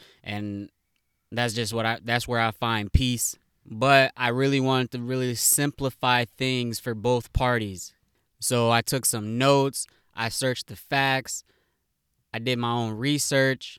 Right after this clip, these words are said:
So today's episode will be scripted. I will be reading majority of what I'm saying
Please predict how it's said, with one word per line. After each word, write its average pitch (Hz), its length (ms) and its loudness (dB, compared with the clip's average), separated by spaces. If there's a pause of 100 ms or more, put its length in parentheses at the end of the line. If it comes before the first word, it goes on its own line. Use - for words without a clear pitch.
(140)
So 127 240 0
today's 131 500 2
episode 127 580 0
will 127 260 0
be 123 420 -4 (140)
scripted. 135 680 -4
I 107 80 -6
will 120 200 -2
be 123 140 -4
reading 120 520 -2
majority 120 520 -2
of 117 100 0
what 120 140 -2
I'm 117 140 -2
saying 120 560 0